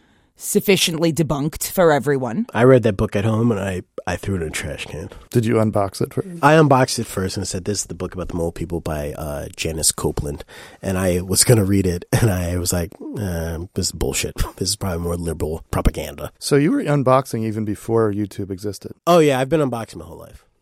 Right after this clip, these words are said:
Speaker 2: I just realized I could make money off of it.
Speaker 1: That's amazing.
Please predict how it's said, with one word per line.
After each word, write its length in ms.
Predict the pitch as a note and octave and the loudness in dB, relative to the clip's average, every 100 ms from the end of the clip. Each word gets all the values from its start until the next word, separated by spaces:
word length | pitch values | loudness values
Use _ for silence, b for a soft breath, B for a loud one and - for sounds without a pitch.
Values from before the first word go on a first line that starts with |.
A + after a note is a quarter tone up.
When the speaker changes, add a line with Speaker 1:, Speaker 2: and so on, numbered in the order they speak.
| _ | _
Speaker 2:
I 80 | C3+ | -6
just 120 | C3+ A2+ | -4 -2
realized 280 | B2+ A2 | -4 -4
I 60 | G#2 | -8
could 140 | - G2 | -12 -16
make 160 | F2+ | -14
money 240 | E2+ E2 F#2 | -16 -16 -18
off 180 | - | -20
of 80 | - | -20
it. 100 | - _ - | -20 _ -6
Speaker 1:
That's 220 | D#3 D3 | -4 0
amazing. 520 | C#3 C#3 D3+ C3 G#2+ | 0 0 0 -2 -4